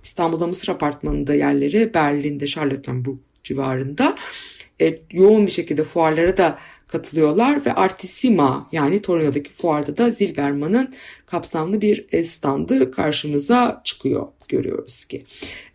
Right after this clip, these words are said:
Bundan sonra yani Artissima'dan da sonra dikkatler Miami'ye çevrilecek hemen Aralık ayının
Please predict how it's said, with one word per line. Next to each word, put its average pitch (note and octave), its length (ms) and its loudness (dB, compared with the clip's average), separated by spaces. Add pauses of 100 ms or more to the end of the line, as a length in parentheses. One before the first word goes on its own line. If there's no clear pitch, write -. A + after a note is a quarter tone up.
(200)
Bundan G#3 420 4
sonra D#3+ 420 4
yani D3 260 -2
Artissima'dan D3 840 0
da C#3 100 0
sonra F3+ 560 0 (800)
dikkatler G#3+ 840 0 (500)
Miami'ye G3 720 6
çevrilecek D3+ 640 0
hemen E3+ 500 4
Aralık D3+ 640 2 (680)
ayının D#3+ 500 6